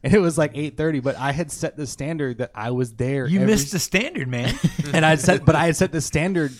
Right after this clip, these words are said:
Speaker 1: that I was always there. And it was just, when you were talking about setting the standard, it made me laugh 'cause I was, I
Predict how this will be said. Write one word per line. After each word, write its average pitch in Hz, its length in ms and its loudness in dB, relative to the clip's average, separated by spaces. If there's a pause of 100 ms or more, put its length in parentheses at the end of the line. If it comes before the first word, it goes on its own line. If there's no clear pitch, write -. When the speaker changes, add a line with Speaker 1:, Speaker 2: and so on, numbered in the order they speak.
Speaker 1:
that 139 240 -2
I 123 140 -2
was 135 200 0
always 127 420 -2
there. 143 260 0
And 127 160 -6
it 127 60 -4
was 131 180 -2
just, 139 260 -10
when 139 140 -4
you 139 80 -2
were 135 80 -4
talking 143 300 -2
about 127 160 -2
setting 123 180 -4
the 117 60 -6
standard, 139 240 -4
it 123 80 -8
made 131 140 -2
me 117 100 -4
laugh 127 260 0
'cause 113 120 -2
I 110 40 -2
was, 113 220 -6
I 127 80 -6